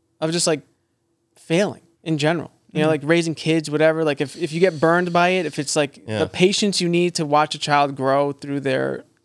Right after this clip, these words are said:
Speaker 1: young life
Speaker 2: Yeah.
Speaker 1: and, like, l-, develop habits, like, how easy is it to just, like,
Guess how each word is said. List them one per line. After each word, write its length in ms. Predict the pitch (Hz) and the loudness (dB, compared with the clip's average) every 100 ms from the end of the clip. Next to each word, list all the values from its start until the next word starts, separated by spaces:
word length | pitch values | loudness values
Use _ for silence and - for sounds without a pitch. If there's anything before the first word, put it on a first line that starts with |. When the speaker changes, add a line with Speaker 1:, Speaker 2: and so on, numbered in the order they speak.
| _ | _
Speaker 1:
young 340 | 156 139 139 151 | -8 -2 0 0
life 480 | 151 151 160 - - | 0 0 -2 -8 -6
Speaker 2:
Yeah. 140 | 165 | -2
Speaker 1:
and, 80 | 139 | 0
like, 120 | 147 139 | 0 -4
l-, 160 | 139 147 160 135 | -10 -14 -12 -8
develop 380 | 139 147 151 - | 0 2 2 2
habits, 440 | 139 147 156 - | 2 2 -2 -4
like, 140 | 143 | -4
how 200 | 151 180 160 | 0 0 0
easy 340 | 185 170 160 | -2 -2 -2
is 140 | 143 | -2
it 140 | 143 - | -4 -6
to 100 | 143 | -6
just, 200 | 143 - | -6 -2
like, 200 | 143 135 | -2 -4